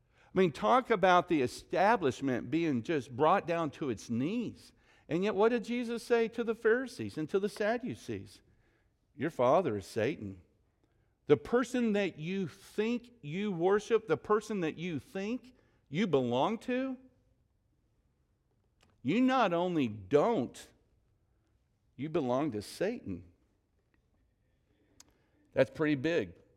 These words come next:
You know, in Romans two, uh, Paul, uh, tells us, "Through one man's disobedience, sin entered into the world. So we are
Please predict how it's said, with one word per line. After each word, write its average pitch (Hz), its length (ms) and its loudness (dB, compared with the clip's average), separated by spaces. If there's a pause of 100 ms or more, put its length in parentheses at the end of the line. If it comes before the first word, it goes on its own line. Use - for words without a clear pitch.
(120)
You 147 100 0
know, 170 120 4
in 135 100 4
Romans 165 560 2
two, 214 380 0 (480)
uh, 127 460 6
Paul, 151 680 2 (260)
uh, 127 420 8
tells 160 420 4
us, 113 320 0 (160)
"Through 156 500 2
one 208 640 2 (380)
man's 180 680 0
disobedience, 135 1200 -2 (400)
sin 202 680 -4
entered 170 460 -4
into 127 260 -4
the 123 80 -4
world. 117 540 0 (440)
So 170 540 8
we 185 520 -2
are 147 380 8